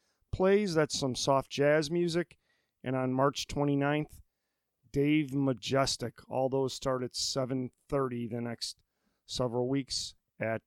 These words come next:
the Elmhurst American Legion Post. That's at three ten West Butterfield.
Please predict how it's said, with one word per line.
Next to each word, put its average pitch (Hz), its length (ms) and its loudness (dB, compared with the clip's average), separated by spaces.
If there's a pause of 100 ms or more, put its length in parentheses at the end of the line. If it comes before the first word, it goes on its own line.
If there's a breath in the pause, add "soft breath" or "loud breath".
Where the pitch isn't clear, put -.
(100)
the 113 200 -4
Elmhurst 123 420 -4
American 123 440 -2
Legion 120 320 -4
Post. - 380 -2 (380)
That's 143 180 -2
at 117 140 -12
three 147 180 2
ten 127 360 -2
West 120 280 -2
Butterfield. 113 640 0